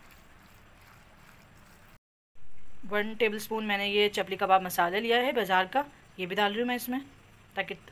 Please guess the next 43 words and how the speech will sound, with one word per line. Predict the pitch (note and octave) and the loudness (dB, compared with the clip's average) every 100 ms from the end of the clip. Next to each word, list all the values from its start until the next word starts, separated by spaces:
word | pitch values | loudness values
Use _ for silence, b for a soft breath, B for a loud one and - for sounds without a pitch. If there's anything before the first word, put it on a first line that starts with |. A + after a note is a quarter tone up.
| - - | -20 -10
जो | G3 | -8
taste | F3 F#3+ G3 A3 | -4 -2 -2 -2
है | |
वो | G#3+ | -2
थोड़ा | G#3 G3 | -2 -2
सा | G3 F#3 | 0 0
और | F3 | 0
अच्छा | F3 - F3 | -2 -6 -6
है। | D#3+ - - - - - - - - - - - - - - - - - - - - _ _ _ _ | -8 -14 -20 -20 -20 -20 -20 -20 -20 -20 -14 -12 -10 -12 -16 -20 -20 -20 -20 -20 -20 _ _ _ _
देख | - F#3+ | -8 -4
सकते | F#3 G#3+ B3 | -4 -4 -2
हैं | B3 | -2
आप | A#3 | 0
लोग, | B3 - | -4 0
सारे | G#3+ G3+ | 2 2
मसाले | G#3 G3+ G3 | 2 0 0
मैंने | G3 G3 | -2 -8
इसमें | G3+ G3 | -6 -2
डाल | F3 F3 | 0 0
दिए | G#3 | 0
हैं | A#3 B3 | -2 -2
और | F#3+ | -2
इसको | F3+ F#3+ | -4 -6
अच्छे | F3 F#3 | -6 -8
से | G3 | -8
मिक्स | F3 F3+ | -8 -6
कर | - A3 | -2 0
लिया | A3+ | 2
है। | A3+ B3+ B B B G#3 | 2 0 B B B 0
अब | G#3+ | 2
हमें | G#3+ G#3 | 0 -2
इसको | - A3+ - | 0 0 2
एक | G#3+ | -2
घंटे | G#3 F#3 F#3 | -2 -6 -4
के | F#3 | -2
लिए | F3 | -2
रख | E3+ E3+ | -2 -2
देना | G3 A3+ | -2 -2
है | |
मैरिनेट | G#3+ F#3+ G3+ G3+ | -2 -2 -4 -4
करने | A3+ A3+ | -4 -4
के | A#3 | -4
लिए। | B3 | -4